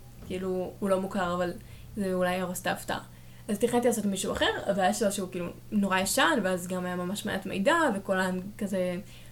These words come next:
השפה והמונחים, וזה היה כזה נורא לא מוכר לי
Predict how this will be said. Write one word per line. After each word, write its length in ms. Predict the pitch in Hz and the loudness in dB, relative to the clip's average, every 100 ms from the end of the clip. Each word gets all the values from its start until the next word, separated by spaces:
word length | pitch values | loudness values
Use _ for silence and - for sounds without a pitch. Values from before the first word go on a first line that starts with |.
| - | -14
השפה 440 | - 208 - - 202 196 196 190 185 | -4 -4 -4 0 2 2 2 -2 0
והמונחים, 600 | 190 185 190 - 208 185 | 0 -2 -4 -2 0 0
וזה 180 | 185 180 | 0 -2
היה 120 | 175 | -2
כזה 360 | 180 180 175 - - - - - - - | -2 -2 -2 -4 -12 -18 -20 -20 -18 -8
נורא 240 | 226 196 | -4 -2
לא 120 | 196 190 | -2 -2
מוכר 460 | 196 - 269 294 | -4 0 0 2
לי 280 | 294 269 226 | 2 2 -2